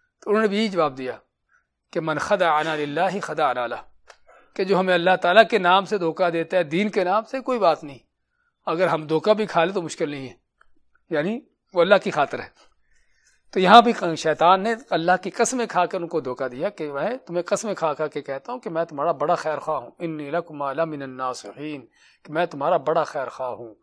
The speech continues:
اور یہ لفظ ہمیں یہاں پر بھی تھوڑا سا رکنے کی ضرورت ہے کہ وہ خیر خواہی جو شیطان نے کی تھی، ابلیس نے کی تھی، وہ اس کے ایجنٹ بھی آج تک کرتے چلے آ رہے ہیں۔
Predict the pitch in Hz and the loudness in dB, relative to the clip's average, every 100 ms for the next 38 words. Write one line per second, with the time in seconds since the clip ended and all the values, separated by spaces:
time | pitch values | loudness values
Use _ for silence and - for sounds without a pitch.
0 | _ _ _ _ - 165 143 143 170 135 | _ _ _ _ -4 -2 0 0 0 -2
1 | 151 143 151 170 160 160 - 160 156 - | -4 -4 -2 -2 -2 -4 -6 -2 -2 -2
2 | 165 135 147 135 127 123 117 - 101 _ | -4 -4 -10 -10 -12 -14 -16 -18 -20 _
3 | _ _ _ _ _ _ _ _ _ _ | _ _ _ _ _ _ _ _ _ _
4 | _ _ 156 139 208 202 - 156 - 147 | _ _ -6 4 6 6 4 0 0 -2
5 | 160 160 147 - 135 135 147 185 185 196 | 0 -2 -4 -4 -2 4 6 6 2 -4
6 | 190 156 139 175 254 202 139 180 202 202 | -4 -10 -8 -12 -10 -10 -2 -2 -2 -6
7 | 165 147 - 202 277 _ _ _ _ _ | -6 -10 -10 -12 -12 _ _ _ _ _
8 | _ _ 180 196 196 - 165 143 208 180 | _ _ -2 0 -2 0 0 4 2 2
9 | 180 156 156 175 165 151 151 147 135 120 | 2 4 2 -2 -2 -4 -4 -4 -4 -4
10 | 113 | -6